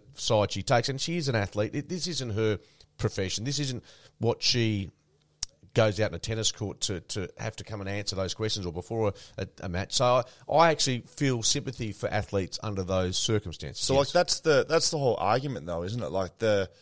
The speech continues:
Speaker 2: where do the athletes sit in influencing this stuff? And, and, you know, banning athletes or not competing against teams or, um, you know, pulling flags. That, yes, that, as,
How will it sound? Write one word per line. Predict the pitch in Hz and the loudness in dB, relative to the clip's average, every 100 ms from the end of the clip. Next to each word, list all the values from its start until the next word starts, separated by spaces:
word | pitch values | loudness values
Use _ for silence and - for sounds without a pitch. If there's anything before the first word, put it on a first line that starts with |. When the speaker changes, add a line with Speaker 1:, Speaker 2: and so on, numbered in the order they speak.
| _ _ | _ _
Speaker 2:
where | - 127 | 4 6
do | 175 | 6
the | 175 | 6
athletes | 117 123 127 113 - | 4 4 2 2 4
sit | - 127 | 2 2
in | 104 98 | -2 -6
influencing | 123 123 - 120 98 - 101 | -4 -4 0 0 0 -2 -2
this | 95 | -2
stuff? | - - 85 - | -2 0 -4 -2
And, | 117 95 | -2 0
and, | 117 101 - _ _ - | -2 -2 -10 _ _ -2
you | 120 | 0
know, | |
banning | 98 120 120 135 127 | 2 4 6 6 6
athletes | 120 113 - 123 120 - | 4 4 4 4 4 2
or | 107 | 0
not | 107 131 | 2 0
competing | 123 127 127 120 | 0 0 2 2
against | 107 113 - | 2 2 2
teams | - 123 120 120 117 107 | 4 4 4 2 0 2
or, | 104 98 - - - - - | 4 4 0 -12 -20 -10 -2
um, | 113 107 87 - | 0 0 -4 -8
you | 98 | -2
know, | 110 - _ - | -2 -2 _ -6
pulling | 143 131 117 | -2 0 0
flags. | - 110 120 110 90 101 110 - - _ _ _ _ - | -2 4 6 6 4 0 -2 -2 -6 _ _ _ _ 4
That, | 165 - - _ - | 4 4 -4 _ 0
yes, | 165 - | 4 6
that, | - 147 - - - - | 8 6 4 -14 -14 0
as, | 131 127 | 4 4